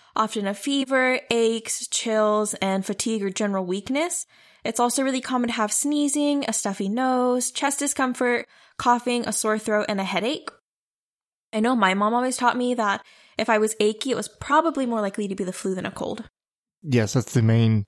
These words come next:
Speaker 2: symptom difference between cold and flu, is that if you have the flu,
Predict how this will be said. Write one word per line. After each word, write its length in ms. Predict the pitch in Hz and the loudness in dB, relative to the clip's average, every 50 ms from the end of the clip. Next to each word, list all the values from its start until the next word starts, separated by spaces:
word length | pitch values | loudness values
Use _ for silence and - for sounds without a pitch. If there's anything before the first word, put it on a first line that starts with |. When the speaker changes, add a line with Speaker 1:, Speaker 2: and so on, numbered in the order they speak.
| - | -4
Speaker 2:
symptom 380 | - - 123 110 - 110 110 107 | 0 2 2 2 2 2 2 2
difference 360 | - 220 180 - - 110 104 | 2 0 0 0 -2 -2 -2
between 540 | - - - - - - 117 113 110 110 107 | -2 -4 -6 -4 -2 0 0 2 2 2 0
cold 480 | - - - 120 110 110 110 107 101 110 | -2 0 0 2 4 4 4 2 2 0
and 180 | 110 107 98 | -2 -2 -2
flu, 360 | - - - 113 110 110 107 | 0 2 4 4 4 4 4
is 320 | 107 110 113 110 107 104 104 | 2 2 2 2 2 2 2
that 260 | 110 110 117 110 - _ _ _ _ _ _ _ | 2 2 2 0 -2 _ _ _ _ _ _ _
if 220 | - 123 - - | -2 -2 0 2
you 80 | 127 123 | 4 4
have 100 | 123 113 | 4 4
the 120 | 117 110 | 2 0
flu, 580 | - - - 120 120 120 120 123 120 117 117 | 0 0 2 4 6 8 8 6 6 4 0